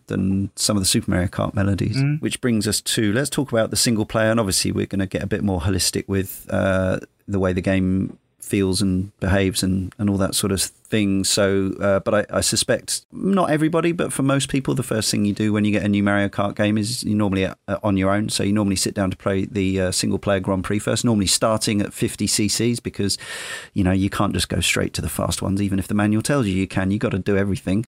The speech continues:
Speaker 1: Yeah, so I, as I say, I barreled through this game in pretty much a long afternoon, uh, and a bit of an evening back in ninety-seven, and I've done it since in slightly longer periods of time since. It's weirdly unchallenging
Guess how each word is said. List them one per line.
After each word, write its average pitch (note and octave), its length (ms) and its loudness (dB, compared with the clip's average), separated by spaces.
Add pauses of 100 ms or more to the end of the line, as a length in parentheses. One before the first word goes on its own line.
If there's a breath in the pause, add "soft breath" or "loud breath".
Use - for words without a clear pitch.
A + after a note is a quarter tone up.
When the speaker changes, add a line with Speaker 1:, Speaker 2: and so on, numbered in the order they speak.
(120)
Speaker 1:
Yeah, G#2 340 2
so A2 580 2
I, A#2 360 0
as A#2+ 140 0
I A#2 60 2
say, A#2+ 180 2
I G2+ 120 4
barreled A#2+ 360 0
through G#2 220 0
this F#2 160 -2
game G2 580 2
in F#2+ 480 0
pretty A2 160 0
much - 540 0
a G2+ 80 0
long G2+ 240 2
afternoon, G2 600 2
uh, G2 300 2
and F#2+ 420 0
a A2+ 80 -4
bit G#2+ 160 0
of F#2+ 80 0
an G2 100 2
evening F2+ 580 0
back - 220 -4
in F#2 420 2
ninety-seven, F2+ 760 0 (420 loud breath)
and F#2+ 180 2
I've F#2 100 -2
done G2 140 2
it - 220 -4
since - 440 0
in F#2+ 320 0
slightly G2+ 420 0
longer F2+ 300 0
periods F2+ 340 -2
of F2+ 120 -6
time F2+ 480 -2 (100)
since. - 600 0 (400 loud breath)
It's - 280 -2
weirdly A#2 520 2
unchallenging A2+ 960 0